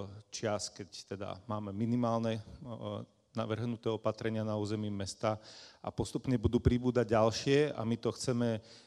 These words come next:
v rámci mesta ako samospráva, ktorá používa nejaké smart riešenia, e, monitorovať a na základe toho sa zariaďovať aj v budúcnosti. Takže to je tak stručne jedno z tých, e, z tých opatrení,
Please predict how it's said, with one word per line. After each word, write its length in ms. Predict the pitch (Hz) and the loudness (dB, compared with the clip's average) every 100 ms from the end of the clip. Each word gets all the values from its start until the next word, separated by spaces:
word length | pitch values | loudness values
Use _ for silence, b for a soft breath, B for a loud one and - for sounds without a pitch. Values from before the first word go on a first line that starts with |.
| B | B
v 80 | 104 | 4
rámci 360 | 123 127 - 110 | 4 4 2 0
mesta 560 | 110 - - 113 107 | 0 -2 0 2 2
ako 600 | - 107 - 110 104 104 107 | -2 -10 -2 0 2 -2 -4
samospráva, 720 | - 113 113 - - 110 104 | 0 0 0 -2 -2 2 2
ktorá 440 | 98 - 107 104 101 | 0 -2 0 2 0
používa 560 | - 113 107 101 110 | -4 -4 -4 -2 -2
nejaké 320 | 101 104 101 107 | 0 -4 -6 -6
smart 480 | - - 113 110 101 | -6 -4 -2 0 0
riešenia, 640 | 104 104 - 107 104 101 | 0 0 -2 -4 -2 -4
e, 40 | 101 B B B B 101 98 98 95 - | -6 B B B B -4 -2 -2 -4 0
monitorovať 880 | 110 117 120 147 139 147 147 151 - | 2 4 4 4 4 4 2 0 -6
a 80 | 113 | -2
na 120 | 110 110 | 0 0
základe 400 | 110 113 101 104 | 0 0 0 -2
toho 240 | 120 110 | -2 -2
sa 160 | 104 - | -2 -2
zariaďovať 640 | 98 104 104 101 95 95 | -2 -2 -2 -2 -2 -2
aj 40 | 95 | -4
v 80 | 104 | -4
budúcnosti. 580 | 90 92 - 95 - 107 | -6 -6 -8 -10 -10 -12
Takže 320 | - 98 - | -6 -6 0
to 80 | - | 4
je 80 | 160 | 6
tak 160 | 143 - | 4 0
stručne 800 | - 123 135 - 127 127 123 - | 0 0 0 -2 0 2 0 -2
jedno 320 | 117 110 113 | -4 -2 -2
z 80 | - 107 | -2 -6
tých, 100 | - - | -6 -6
e, 400 | 104 104 101 98 | 0 2 2 2
z 100 | - | -2
tých 120 | 113 - | -4 -4
opatrení, 640 | 110 113 104 127 127 147 | -2 0 2 2 2 2